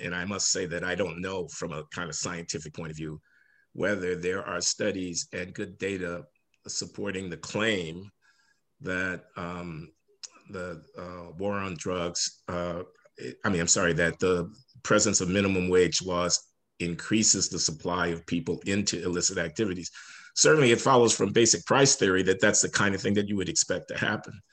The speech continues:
Uh, I'm against <laughs> minimum wage laws, but I know that I'm a voice of being. So, I mean, and it's just basic economics one oh one. What am I doing with a minimum wage law?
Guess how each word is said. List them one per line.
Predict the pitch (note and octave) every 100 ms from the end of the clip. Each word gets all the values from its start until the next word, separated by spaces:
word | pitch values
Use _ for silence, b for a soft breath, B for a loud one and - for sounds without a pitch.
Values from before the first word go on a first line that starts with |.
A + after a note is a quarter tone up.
| B C3+ B B B -
Uh, | F#2+ F#2 G#2 -
I'm | C#3+
against | C#3+ D3 D3 - -
<laughs> |
minimum | D3+ D#3+ D3
wage | C#3 - -
laws, | B2+ B2 -
but | A#2+
I | A#2+ C3 - _ _ _ _ _ _ _ _ _ _ _ _ _ _ _ _ _ _
know | C#3 C3
that | B2
I'm | A#2+
a | A#2+ A2+ A2+
voice | B2+ -
of | G#2
being. | D#3 D3
So, | A2+ A2+
I | A#2+
mean, | A#2+
and | A#2 A2+ - b b b b
it's | -
just | - C3+ B2+
basic | C3 A#2
economics | B2 C3 A#2+ A#2 -
one | A#2+ A#2+
oh | G#2+
one. | B2+ C#3 A#2 _ b b b -
What | E3
am | E3+
I | C#3
doing | B2 D3 D#3+ C3
with | A#2
a | A2 G#2+
minimum | B2 C3+ A#2+
wage | A#2 D3 E3
law? | B2 A2 A2+